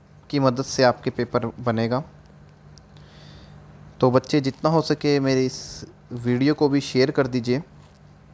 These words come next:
अपने दोस्तों के साथ, और जितना हो सके फैला दीजिए, और मेरे दिए गए इस नंबर पर मुझे कॉल करिए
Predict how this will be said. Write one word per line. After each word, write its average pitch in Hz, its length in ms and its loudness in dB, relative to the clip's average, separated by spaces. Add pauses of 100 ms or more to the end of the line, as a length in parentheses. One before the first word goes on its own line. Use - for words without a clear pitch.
(1700)
अपने 123 280 0
दोस्तों 117 340 0
के 127 80 0
साथ, 127 360 0
और 127 100 -2
जितना 131 280 -4
हो 147 120 2
सके 131 220 -2
फैला 120 300 2
दीजिए, 120 340 -6 (1500)
और 127 140 4
मेरे 135 280 4
दिए 131 280 2
गए 135 200 2
इस - 260 -8
नंबर 131 320 0
पर 127 260 -2 (1300)
मुझे 127 220 0
कॉल 127 320 2
करिए 131 300 0